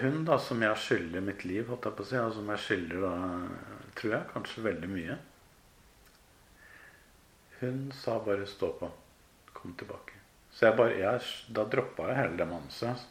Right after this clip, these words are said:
Mange prøver å skrive en gang til, men jeg tenkte at det var, det var, eh, fortid. Og så tok jeg ferdig studiet.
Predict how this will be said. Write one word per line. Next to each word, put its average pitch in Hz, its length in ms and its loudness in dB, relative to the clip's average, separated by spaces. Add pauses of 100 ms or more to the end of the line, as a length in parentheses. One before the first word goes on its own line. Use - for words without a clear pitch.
(180)
Mange 98 220 2
prøver 90 260 4
å 90 60 -8
skrive 90 320 -2
en 80 160 -4
gang 85 100 -8
til, 113 240 -2
men 107 220 -4
jeg 98 160 -4 (580)
tenkte 95 300 -2
at - 100 -6
det 90 160 0
var, 87 340 -2 (380)
det 95 160 -2
var, 107 320 -6
eh, 107 240 -8
fortid. - 380 -2 (180)
Og 120 160 -6
så - 240 -4
tok - 220 -2
jeg 110 80 -4
ferdig 101 260 4
studiet. 107 400 0